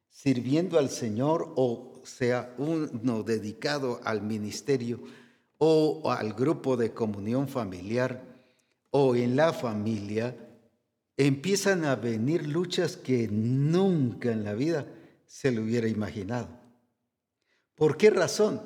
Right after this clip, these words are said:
Porque el enemigo no se preocupa del que no está bien. El enemigo no se preocupa de lo que, eh,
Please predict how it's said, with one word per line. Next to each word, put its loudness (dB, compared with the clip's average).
Porque 0
el 4
enemigo 2
no 0
se 4
preocupa 2
del 4
que 2
no 0
está -4
bien. -6
El 2
enemigo 4
no 2
se 0
preocupa -2
de 0
lo 2
que, -2
eh, -4